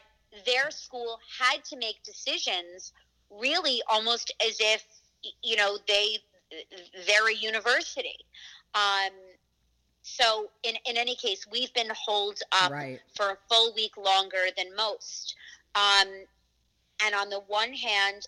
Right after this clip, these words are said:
Speaker 1: I think that what your sister-in-law is dealing with is far more challenging than what I'm dealing with
Speaker 2: Mm-hmm.
Speaker 1: because she doesn't have two little boys who are independent.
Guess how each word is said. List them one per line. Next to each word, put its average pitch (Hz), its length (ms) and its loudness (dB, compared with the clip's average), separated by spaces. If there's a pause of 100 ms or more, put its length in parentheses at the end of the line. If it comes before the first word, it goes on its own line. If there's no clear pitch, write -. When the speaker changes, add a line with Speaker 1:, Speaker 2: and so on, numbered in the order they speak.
Speaker 1:
I 202 180 2 (120)
think 202 200 -4
that 202 180 0
what 196 180 0
your 190 120 -4
sister-in-law 214 800 0
is 190 120 -4
dealing 185 380 -4
with 180 180 0 (140)
is 196 240 -6 (340)
far 226 380 2
more 190 220 -6
challenging 180 680 -6
than 180 160 -4
what 165 220 -6
I'm 185 200 -4
dealing 233 380 -4
with 285 100 0 (100)
Speaker 2:
Mm-hmm. 175 240 -6
Speaker 1:
because 196 440 4 (280)
she - 280 0
doesn't 311 260 2
have 254 240 0
two - 180 -12
little 233 220 -4
boys 220 300 -6
who 220 120 -10
are 214 180 -4
independent. 247 800 -4